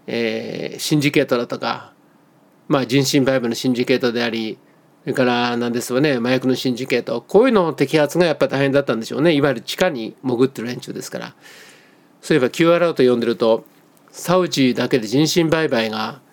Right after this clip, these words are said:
三千人出てきたって書いてありますよね。で、ジャニーのことも出てきますよね。売買ジャニーって書いてありますよね。で、これ、結末が戦争だって書いてあって、まあ、あの、世界中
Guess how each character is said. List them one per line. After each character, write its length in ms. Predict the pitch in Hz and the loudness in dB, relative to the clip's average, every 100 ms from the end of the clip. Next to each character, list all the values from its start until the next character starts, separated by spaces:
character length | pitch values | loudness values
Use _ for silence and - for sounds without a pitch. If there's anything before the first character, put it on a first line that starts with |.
| _ | _
三 280 | - 139 165 | -6 -2 2
千 180 | 202 196 | 4 4
人 100 | 185 | 4
出 80 | |
て 100 | 185 | 2
き 60 | 147 | 0
た 80 | 120 | -4
っ 40 | |
て 120 | 101 - | -6 -10
書 240 | - - | -8 -2
い 60 | 135 | -2
て 60 | 123 | -2
あ 40 | |
り 60 | 113 | -8
ま 100 | 127 | -10
す 100 | 120 | -8
よ 60 | |
ね。 320 | 135 127 123 - _ _ _ _ _ | -4 -4 -6 -12 _ _ _ _ _
で、 360 | - 143 127 - - | 0 2 2 -2 -10
ジ 180 | 135 131 | -4 -2
ャ 80 | 202 | 0
ニ 120 | 185 | 2
ー 20 | |
の 100 | 135 | 2
こ 100 | 123 | 0
と 80 | 123 | -2
も 60 | |
出 140 | 117 156 | 0 2
て 80 | 135 | 2
き 80 | |
ま 80 | 113 | -2
す 100 | - | -4
よ 80 | 117 | -2
ね。 280 | 139 123 - | 0 -2 -4
売 260 | 131 147 156 | -2 0 2
買 220 | 160 151 | 2 2
ジ 100 | 139 | 2
ャ 80 | 147 | 0
ニ 120 | 123 | -2
ー 20 | |
っ 20 | |
て 60 | - | -6
書 100 | - | -6
い 60 | - | -6
て 60 | |
あ 40 | - | -8
り 60 | - | -10
ま 80 | 127 | -8
す 140 | - | -6
よ 40 | |
ね。 100 | - - _ - - - - _ | -8 -12 _ -20 -20 -20 -20 _
で、 100 | 143 | 0
こ 120 | 135 143 | 2 4
れ、 160 | 139 | 4
結 260 | 131 139 185 | 2 2 2
末 180 | 175 170 | 4 2
が 80 | |
戦 180 | 165 170 | 0 0
争 180 | 180 202 | 2 2
だ 80 | 196 | 2
っ 40 | |
て 80 | - | 0
書 80 | 123 | -4
い 60 | 117 | -4
て 80 | |
あ 40 | 117 | -6
っ 40 | |
て、 360 | - 139 123 - _ _ _ - - _ _ - | -4 0 0 -2 _ _ _ -20 -20 _ _ -4
ま 400 | 156 151 113 - _ _ | -2 -2 -4 -10 _ _
あ、 80 | - | -10
あ 140 | 135 131 | -8 -6
の、 100 | 131 | -4
世 160 | - | 0
界 220 | 135 175 175 | 2 2 2
中 380 | 170 170 170 | 4 4 2